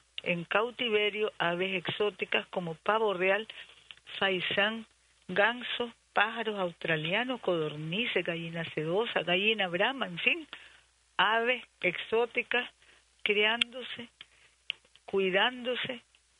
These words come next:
llamado en, en un sistema llamado en cautiverio. Y estos son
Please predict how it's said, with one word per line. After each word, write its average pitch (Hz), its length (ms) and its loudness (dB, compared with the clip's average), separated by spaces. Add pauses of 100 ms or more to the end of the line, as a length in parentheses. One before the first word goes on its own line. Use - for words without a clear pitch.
(560)
llamado 165 760 2
en, 175 300 -8
en 170 180 -6
un 208 240 0
sistema 247 420 0
llamado 220 380 0
en 226 240 -6
cautiverio. 190 880 -2 (880)
Y 180 160 2
estos 320 300 -2
son 285 340 -4